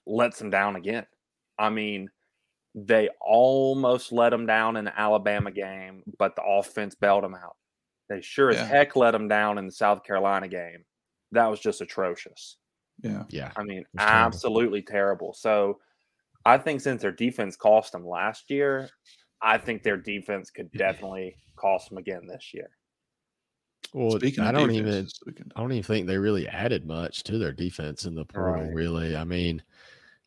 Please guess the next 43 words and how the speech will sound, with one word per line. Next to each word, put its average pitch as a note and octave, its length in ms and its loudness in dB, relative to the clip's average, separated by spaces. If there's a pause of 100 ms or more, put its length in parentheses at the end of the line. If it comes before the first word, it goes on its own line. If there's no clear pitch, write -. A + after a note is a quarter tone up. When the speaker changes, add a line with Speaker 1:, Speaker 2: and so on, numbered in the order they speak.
Speaker 3:
um, F2 400 -2
that's G#2 220 6
gonna G#2 160 4
be F#2+ 180 8
interesting F#2+ 380 0
to F#2 60 0
s-, - 220 -8
see. G2 520 4
I E2 60 -2
mean, F2 340 -6 (260)
have G2 280 4
they F#2+ 140 2
improved F#2 320 2
on F2+ 100 0
that F#2+ 140 4
side G2+ 140 4
of F2+ 60 4
the E2+ 60 0
ball? G2 360 8
I F2+ 40 2
mean, F#2+ 160 2
they're A2+ 120 10
gonna G#2+ 140 4
score A#2 280 6
points, G2+ 460 2
but F#2+ 220 2 (520)
I G2+ 80 -2
think G2 280 4
Georgia G#2 380 6
kinda F#2+ 280 2
gave G2 280 2
everybody F#2 420 -2
a E2 40 -2
blueprint F2+ 520 2
on E2+ 80 -10
how G2 140 -4
you F2+ 160 -4
can F#2 100 -16
kinda E2+ 200 -12
stop - 340 -8
these E2+ 180 -8
guys, F2 580 -6 (440)
um, F#2+ 180 -2